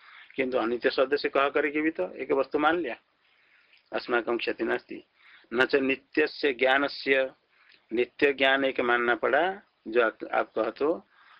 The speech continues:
आकाश से अभिन्न ज्ञान, आकाश को नित्य मानते हो तो ज्ञान भी नित्य हो गया। अनित्य होने पर, अ, अभाव नाम मात्र अध्यारोपी, उसमें एक नाम अध्यार-, आरोप कर दिया, अभाव, अभाव शब्द से उसको आरोप कर दिया,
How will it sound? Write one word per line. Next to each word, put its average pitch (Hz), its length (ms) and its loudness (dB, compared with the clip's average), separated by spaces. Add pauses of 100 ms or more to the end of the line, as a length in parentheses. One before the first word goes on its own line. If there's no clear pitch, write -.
(120)
आकाश 117 340 2
से 127 60 2
अभिन्न 127 340 -2
ज्ञान, 170 460 2
आकाश 117 280 0
को 131 120 -4
नित्य 127 260 -2
मानते 151 300 2
हो 165 120 0
तो 120 260 -4
ज्ञान 113 320 0
भी 147 80 -2
नित्य 113 260 -2
हो 101 140 -6
गया। 95 180 -10 (720)
अनित्य 139 340 0
होने 151 280 2
पर, 170 220 2 (720)
अ, 127 40 2
अभाव 127 720 4
नाम 131 320 2
मात्र 127 380 0
अध्यारोपी, 120 680 0 (460)
उसमें 139 240 2
एक 139 120 2
नाम 135 340 6
अध्यार-, 123 400 2
आरोप 131 360 2
कर 120 160 0
दिया, 117 160 2
अभाव, 117 360 0 (540)
अभाव 117 300 4
शब्द 127 260 -2
से - 160 -8
उसको - 160 0
आरोप 120 240 2
कर 120 200 -2
दिया, 123 300 0